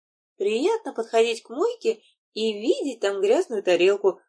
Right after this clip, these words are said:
которой точно не было, когда Людка уходила на работу.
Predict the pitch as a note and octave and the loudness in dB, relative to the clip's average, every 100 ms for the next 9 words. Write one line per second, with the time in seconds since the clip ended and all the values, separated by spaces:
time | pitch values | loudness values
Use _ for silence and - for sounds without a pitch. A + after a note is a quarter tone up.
0 | _ _ F#3 F#3 F#3+ F#3 _ E3+ E3+ F3+ | _ _ -6 -2 0 -2 _ -6 -6 -10
1 | G3+ A3 D#4+ G4 G3 E3 D#3+ E3+ E3 F3 | -10 -6 -6 -4 -2 -4 -2 -4 2 2
2 | A#3 F#4+ - A3+ G3 F3+ F#3 F#3+ F#3 F3+ | 2 -2 -2 -2 -2 0 0 0 -2 -2
3 | D3 D3 C#3+ C#3 | -4 -8 -10 -16